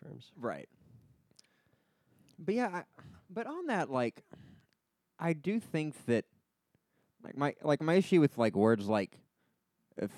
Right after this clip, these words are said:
Speaker 2: filler or Mary Sue or something is, like, they get so far removed from their actual original definition, but the connotation still, still remains.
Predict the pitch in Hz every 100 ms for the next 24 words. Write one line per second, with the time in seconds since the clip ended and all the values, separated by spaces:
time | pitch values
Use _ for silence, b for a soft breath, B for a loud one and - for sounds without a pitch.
0 | - 107 104 104 104 90 104 98 - -
1 | 98 101 98 95 - - 92 95 95 98
2 | b b - 120 - 127 120 131 123 107
3 | 101 104 101 95 - _ _ _ _ -
4 | 135 127 196 - - 147 139 - 127 123
5 | 120 113 107 107 110 117 107 - - -
6 | 120 117 110 - 117 120 - 135 120 107
7 | 113 123 113 113 107 107 101 101 - 120
8 | 120 123 _ _ _ _ _ _ _ _
9 | _ 107 131 120 - - 123 - 143 131
10 | - 135 123 - 104 95 - - 104 95
11 | 87 85 _ _ _ _ _ _ _ -
12 | - 127 104 95 87 76 80 -